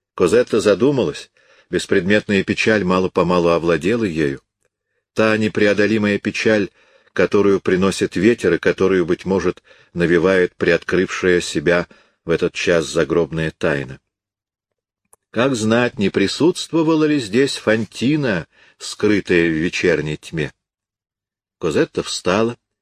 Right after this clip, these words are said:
медленно обошла сад, ступая по росистой траве, и, несмотря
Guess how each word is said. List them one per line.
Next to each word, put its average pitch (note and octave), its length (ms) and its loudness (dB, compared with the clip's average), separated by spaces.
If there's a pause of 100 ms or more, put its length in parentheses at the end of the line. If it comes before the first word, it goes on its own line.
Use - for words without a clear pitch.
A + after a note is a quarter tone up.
(160)
медленно G2 540 0
обошла D2+ 440 -2
сад, - 460 -4 (100)
ступая G2+ 580 -2
по F#2+ 160 -4
росистой F#2 540 -4
траве, F2+ 440 0 (580)
и, G2+ 100 -2
несмотря G#2+ 720 0